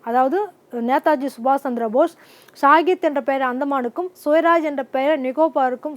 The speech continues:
சூட்டிய ஆண்டு என்னன்னு கேட்பாங்க. ஆயிரத்தி தொள்ளாயிரத்தி நாற்பத்தி மூணுன்றதை நீங்க ஞாபகம் வச்சுங்க. இந்த சுபாஷ் சந்திர போஸால் இடைக்கால அரசின் தலைமையகம் ஆயிரத்தி தொள்ளாயிரத்தி நாற்பத்தி மூணுல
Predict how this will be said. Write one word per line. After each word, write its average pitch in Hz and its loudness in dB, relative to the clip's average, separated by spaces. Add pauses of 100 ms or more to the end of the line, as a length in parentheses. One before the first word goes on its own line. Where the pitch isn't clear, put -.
சூட்டிய 254 -4
ஆண்டு 330 0
என்னன்னு 269 -2
கேட்பாங்க. 254 -6
ஆயிரத்தி 262 0
தொள்ளாயிரத்தி 247 -4
நாற்பத்தி 240 -4
மூணுன்றதை 240 -6
நீங்க 302 -8
ஞாபகம் 240 -4
வச்சுங்க. 208 -10 (320)
இந்த 320 4 (240)
சுபாஷ் 339 6
சந்திர 320 0
போஸால் 294 0
இடைக்கால 330 0
அரசின் 254 -2
தலைமையகம் 269 0
ஆயிரத்தி 269 -2
தொள்ளாயிரத்தி 262 -4
நாற்பத்தி 254 -4
மூணுல 233 0